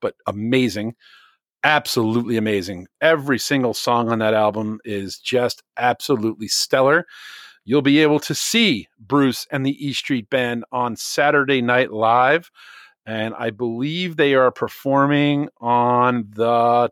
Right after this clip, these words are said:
twelfth of December. They are the musical guests for Saturday Night Live. So all you Springsteen fans out there, lock into, uh,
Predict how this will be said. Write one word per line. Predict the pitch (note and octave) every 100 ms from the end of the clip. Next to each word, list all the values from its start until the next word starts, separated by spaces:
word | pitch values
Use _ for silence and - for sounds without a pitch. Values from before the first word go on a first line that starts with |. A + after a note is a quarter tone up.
| -
twelfth | - _ _ G#2+ C3 D3 C#3+ - _ -
of | B2+ A#2+ A2
December. | B2 - B2 A#2+ D#2+ - - - _
They | - G#2+
are | A#2+ B2
the | A#2+
musical | C3 B2 A#2+
guests | A2 G#2+ F#2
for | -
Saturday | A2+ - A2+ A#2 A#2
Night | A2+ A#2+
Live. | A#2 B2 D#3+ - - - -
So | - - A2+ A2+
all | A#2+ A#2
you | A2
Springsteen | A2 - D3 C3 - B2+
fans | A2+ C#3 C3 B2+
out | B2+ A#2+
there, | C3+ C3+ C3 - _
lock | - B2 B2+
into, | C#3 C3 A#2 B2+ B2 A2+ A2+ -
uh, | F#2+